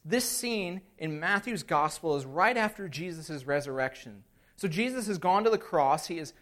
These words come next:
died in the, in our place for our sin. He's been buried. He's been put in Joseph of Arimathea's tomb.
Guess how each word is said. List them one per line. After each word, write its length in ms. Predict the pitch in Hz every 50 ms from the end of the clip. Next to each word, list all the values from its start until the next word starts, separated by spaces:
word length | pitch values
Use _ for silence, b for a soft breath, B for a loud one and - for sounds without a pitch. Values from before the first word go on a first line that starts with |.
| b b 147 135
died 460 | - 185 180 202 220 233 233 220 214
in 300 | 214 - 202 170 170 170
the, 240 | 165 156 143 - - - -
in 160 | 170 160 156 - -
our 220 | 165 185 214 214
place 440 | - - - 190 165 147 143 139 -
for 360 | - - - 180 190 208 208
our 180 | 202 190 196 190
sin. 480 | - - - 143 123 117 123 156 170 - b b b b b b
He's 140 | 214 202
been 180 | 180 208 190 170
buried. 600 | 143 - 180 180 202 214 202 165 143 147 170 165
He's 160 | 165 170 160
been 140 | - 170 160
put 220 | - - 220 220
in 160 | - 170 160 - b b b b -
Joseph 540 | 131 - - 208 220 226 - - 233 220 -
of 140 | 185 175 -
Arimathea's 840 | - 175 180 196 196 190 170 165 - - 208 196 175 160 156 - -
tomb. 580 | - - - - 202 175 139 131 131 147 156